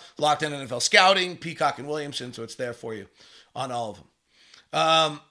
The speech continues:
Paul Salati, wonder what would happen if you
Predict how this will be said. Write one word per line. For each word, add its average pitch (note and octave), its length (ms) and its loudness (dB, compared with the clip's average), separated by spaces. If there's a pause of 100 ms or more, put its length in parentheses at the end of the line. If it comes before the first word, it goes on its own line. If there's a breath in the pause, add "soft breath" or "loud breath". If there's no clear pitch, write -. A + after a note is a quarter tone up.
(580)
Paul A3 200 10
Salati, G3 480 4
wonder B3 320 4
what A#3 180 4
would G#3 100 0
happen F#3+ 460 4
if F3 220 -4
you E3 360 -8